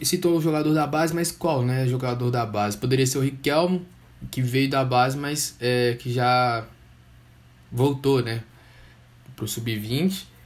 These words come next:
é, mas é um jogador a, a, a ser observado, né,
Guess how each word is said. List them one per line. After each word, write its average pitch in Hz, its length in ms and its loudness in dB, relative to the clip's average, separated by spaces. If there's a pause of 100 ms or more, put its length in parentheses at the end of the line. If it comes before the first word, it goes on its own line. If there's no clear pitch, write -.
(300)
é, 104 580 -2
mas 107 160 -4
é 117 60 -2
um 117 80 0
jogador 120 480 0 (120)
a, 107 120 0
a, 104 500 -2
a 101 60 -4
ser 107 440 -4 (440)
observado, 127 1000 0 (460)
né, 107 500 -4